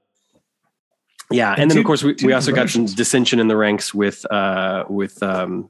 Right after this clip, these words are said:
Speaker 1: uh, Jericho's group. Why can't I? Why am I? I'm blanking on things
Speaker 2: The Inner
Speaker 1: tonight.
Speaker 2: Circle?
Speaker 1: Yeah, the Inner
Speaker 2: <laughs>
Speaker 1: Circle. Thank you. I almost called them the Ascension, and I was like, "What? What?
Speaker 2: That's
Speaker 1: No,
Speaker 2: not
Speaker 1: that's
Speaker 2: right.
Speaker 1: not
Speaker 2: Yeah.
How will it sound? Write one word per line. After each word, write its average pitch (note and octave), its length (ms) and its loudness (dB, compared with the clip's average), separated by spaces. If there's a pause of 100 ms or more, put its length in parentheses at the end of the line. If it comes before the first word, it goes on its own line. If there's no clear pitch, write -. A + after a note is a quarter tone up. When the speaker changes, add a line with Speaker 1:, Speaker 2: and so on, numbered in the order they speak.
(340)
Speaker 1:
uh, F#2+ 360 -6
Jericho's F#2+ 720 -4 (300)
group. F#2 340 -4 (200)
Why A2 200 -4
can't B2+ 240 -4
I? A#2 100 -2
Why G#2 260 -8
am E3 140 -6
I? G#2+ 220 -4 (260)
I'm G#2+ 100 -2
blanking A2 480 0
on F#2 160 0
things C3+ 240 0
Speaker 2:
The C#3+ 60 0
Inner E3+ 120 4
Speaker 1:
tonight. F3+ 120 4
Speaker 2:
Circle? F#3+ 400 2
Speaker 1:
Yeah, - 80 2
the - 140 2
Inner F3 240 4
Speaker 2:
<laughs> G#3 140 4
Speaker 1:
Circle. F3+ 160 0
Thank B2 260 -2
you. G2+ 180 -2 (500)
I C3+ 80 0
almost D#3+ 220 0
called D#3 180 2
them D3 120 2
the C3+ 100 4
Ascension, C#3+ 520 2
and G#2+ 120 4
I G#2+ 60 2
was A2+ 120 0
like, A2 220 -2
"What? C4 340 0
What? A#3 200 0
Speaker 2:
That's - 120 4
Speaker 1:
No, D#4+ 260 2
Speaker 2:
not - 60 0
Speaker 1:
that's - 280 0
Speaker 2:
right. - 200 0
Speaker 1:
not - 20 -2
Speaker 2:
Yeah. A3 640 2